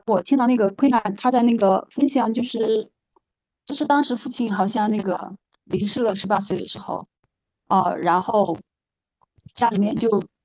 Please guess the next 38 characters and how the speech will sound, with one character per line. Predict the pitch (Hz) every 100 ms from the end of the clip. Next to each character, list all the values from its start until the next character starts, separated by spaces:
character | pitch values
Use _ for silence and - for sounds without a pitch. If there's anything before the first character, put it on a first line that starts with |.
| -
就 | 226
是 | 220
那 | 220 220
种 | 170
特 | - 220
别 | 175
贫 | 175 160 147
困， | - 196
然 | 190 190
后 | 254 254
自 | 277
己 | 226 214 _
又 | 254 240
要， | 185 151 - - - - _
又 | -
要 | 262
支 | 202 -
持 | 202
家 | 214 214
庭， | - -
然 | - _ _ _ _ _ _ _ _ - - -
后 | 180
那， | 196 -
那 | - 196
段 | 190 170
就 | 190
是 | 185 - 165 151 - _ _ _ _ _
自 | 330 -
己 |
的 | 156
心 | - 208
里 |
的 | 185
那 | 202
个 | 190
坎 | - -
儿 |
吧。 | 135 -